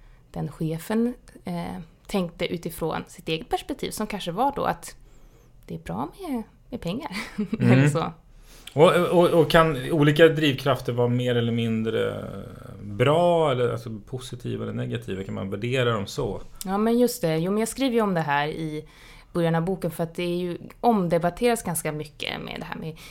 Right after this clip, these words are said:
Speaker 1: inre motivation, ses som någonting fint och det ska man ha och det är det bästa av allt och så vidare. Men sen, eh, i forskning som har gjort under väldigt lång tid nu så har man ju framför allt tittat på just det här med yttre motivation, att man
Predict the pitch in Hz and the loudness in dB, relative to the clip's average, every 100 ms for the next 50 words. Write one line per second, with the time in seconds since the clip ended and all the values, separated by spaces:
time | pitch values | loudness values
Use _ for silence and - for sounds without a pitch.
0 | - - 196 170 165 160 156 - 147 - | -10 2 4 4 2 2 0 -6 -10 -6
1 | 156 151 151 156 156 151 147 165 151 - | -4 -4 -6 -8 -8 -6 -6 -6 -6 -6
2 | 156 151 147 151 151 151 156 147 143 - | -6 -6 -8 -8 -8 -8 -8 -10 -10 -12
3 | - - - - 151 147 147 151 151 147 | -20 -20 -20 -6 -2 -2 -2 -4 -4 -6
4 | 160 - 151 147 151 - 160 165 160 - | -6 -6 -6 -4 -8 -8 -12 -10 -10 -8
5 | - 160 160 170 165 160 - - - - | -8 -8 -6 -2 -2 -4 -10 -20 -20 -14
6 | 170 160 - - 175 160 - - - 190 | -12 -10 -10 -6 -4 -4 -6 -8 -8 -8
7 | - 185 180 196 175 165 - - - - | -4 -4 -4 -2 -2 -4 -8 -18 -20 -20
8 | - _ - 156 147 143 135 226 220 - | -20 _ -10 -8 -6 -8 0 0 0 0
9 | 294 160 - - - - 165 - - 165 | 0 0 -4 -8 -8 -8 -10 -12 -8 -6
10 | 160 - - 170 156 151 147 147 - - | -6 -8 -8 -8 -6 -8 -10 -16 -20 -20
11 | - - - 156 170 - 214 247 233 - | -20 -20 -14 -10 -8 -6 -6 -6 -8 -8
12 | - - - - - 170 - - - - | -12 -14 -14 -12 -12 -14 -14 -14 -16 -20
13 | - - - - - - 185 175 175 175 | -20 -20 -14 -12 -8 -4 -2 -2 -4 -6
14 | - - 180 190 165 175 165 160 | -6 -6 -6 -6 -8 -6 -4 -4